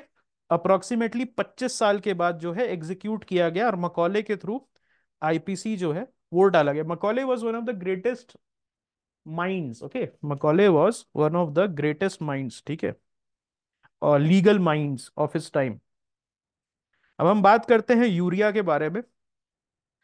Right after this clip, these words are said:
So इंडिया जो है वो अपनी यूरिया डिमांड को क्या करता है, इंपोर्ट करता है, इसको याद रखिएगा। नॉर्मल यूरिया में फ़ोर्टी सिक्स परसेंट जो है सिर्फ नाइट्रोजन होता है।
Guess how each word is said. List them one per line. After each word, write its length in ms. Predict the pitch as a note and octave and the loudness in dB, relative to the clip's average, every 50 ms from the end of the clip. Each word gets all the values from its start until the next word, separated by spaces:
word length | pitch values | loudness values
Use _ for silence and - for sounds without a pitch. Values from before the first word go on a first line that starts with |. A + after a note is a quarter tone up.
| _ _ _ _ | _ _ _ _
So 160 | - G3 F#3+ - F3 | -6 -6 -4 -2 -2
इंडिया 380 | F3 F3 F3 F#3+ G#3+ A3+ A#3+ | -2 -2 0 0 2 2 2
जो 200 | A3+ G3 A3 G3 | 2 0 0 0
है 180 | E3+ F3+ G#3 A3 | 0 0 -2 -2
वो 200 | G#3 E3 F3+ G3 | -4 -4 -2 -2
अपनी 440 | G3+ F#3 F#3 - E3+ F#3 G#3+ B3+ C4+ _ _ _ _ _ - | -2 -2 -4 -8 -10 -10 -10 -10 -10 _ _ _ _ _ -12
यूरिया 500 | C#3 C#3+ C3+ D3+ F3 F#3+ G3 G3+ A3+ A3+ | -10 -8 -4 -2 -2 -2 0 2 2 2
डिमांड 440 | G#3+ F3+ F#3+ F3+ F3+ F3+ G3 G3+ G3+ | 2 2 0 0 0 -2 -2 -2 -2
को 120 | G#3+ G#3+ | -2 -2
क्या 180 | - G#3+ G#3 G#3 | 0 0 -2 0
करता 320 | G3 G3 F3 E3+ - G3 | 0 -2 -4 -4 -4 -4
है, 100 | G#3 A#3+ | -4 -4
इंपोर्ट 440 | G3 F#3+ F3 D#3+ - F#3+ F#3+ F#3+ F#3+ | -4 -4 -6 -4 -4 -4 -4 -4 -4
करता 300 | - D#3+ C3 B2+ - C3+ | -6 -6 -6 -4 -6 -8
है, 40 | C3 | -8
इसको 260 | C#3 - - _ F3+ | -8 -10 -10 _ -4
याद 200 | D#3+ D#3 D#3 D#3+ | 0 0 0 2
रखिएगा। 440 | E3 C#3+ C#3 B2+ C#3 C3 C3 E3 G3+ - _ _ _ _ _ _ - | 0 -2 -4 -4 -6 -6 -6 -6 -8 -10 _ _ _ _ _ _ -10
नॉर्मल 600 | D3 D3 D3+ E3 E3+ F3 F#3 G3 G#3 A#3+ B3 A#3 | -6 -2 0 4 4 4 4 4 4 4 4 4
यूरिया 460 | G3 F#3+ G3 G3 G3+ G3+ G#3+ A3 A3+ | 2 2 2 0 0 0 2 2 0
में 240 | A3 G3 G3 A#3 C#4 | 0 -2 -4 -6 -6
फ़ोर्टी 520 | C4+ - _ _ - F3 F3 F3 - A#3+ A#3 | -8 -10 _ _ -4 -4 -4 -2 -4 -6 -6
सिक्स 240 | - C4 A#3 - | -6 -8 -10 -10
परसेंट 540 | - - F#3+ F#3 F3 - G#3 G#3 A3 G#3+ G3 | -6 -4 -4 -4 -2 -2 -2 -2 -2 -4 -4
जो 200 | F3 D#3+ F3+ E3 | -4 -2 -2 0
है 160 | D#3+ F#3 G#3+ | 0 -2 -2
सिर्फ 340 | A3 - - A#3 A3+ A#3 - | -4 -4 -4 -4 -4 -4 -6
नाइट्रोजन 520 | F#3+ F3+ F3 E3+ E3 E3+ E3+ E3+ F#3 F#3+ F3+ | -6 -6 -4 -4 -4 -4 -4 -4 -4 -4 -6
होता 260 | D#3 B2+ A2+ - A#2 | -6 -8 -8 -10 -10
है। 80 | F#2+ | -10